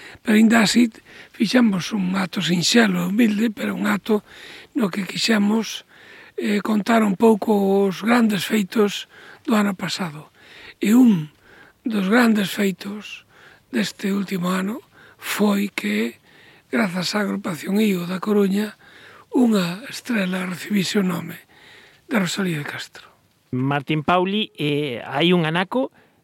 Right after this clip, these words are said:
Speaker 2: estivemos aproveitando que a-, apagaron aquí os farois e puidemos ollar o, o vivo, con a axuda do, dun telescopio, a localización da estrela Rosalía.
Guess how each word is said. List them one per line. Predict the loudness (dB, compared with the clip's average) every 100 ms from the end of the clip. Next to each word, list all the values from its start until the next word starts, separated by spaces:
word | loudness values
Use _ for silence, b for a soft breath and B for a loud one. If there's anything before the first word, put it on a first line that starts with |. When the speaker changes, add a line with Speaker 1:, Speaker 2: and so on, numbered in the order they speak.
| _ -6
Speaker 2:
estivemos | -4 -4 -2 0 2 2
aproveitando | 4 4 2 0 -2 -2 -10 -16 _ _ _ _ -20 -6
que | 0 2 0
a-, | 0 0 0 0 -2
apagaron | 0 0 2 2 2 0 0
aquí | 0 2 2 0 B B B -4
os | -4 0
farois | 2 4 4 2 -2 -2 -6 -8 -12 -4
e | 0 2 2
puidemos | 0 0 0 2 0 2 2 2 0 -6 -4 0
ollar | 0 2 2 2 0 -4 -10 B B B B B
o, | -8 -2 4 4
o |
vivo, | 6 6 4 2
con | 2 0
a | 2
axuda | 2 4 2 2
do, | 2 2 2
dun | 2 2
telescopio, | 2 0 0 0 0 -4 b b b -8
a | -4
localización | -2 -2 -4 -2 0 0
da |
estrela | -2 -4 -4
Rosalía. | -4 -4 -6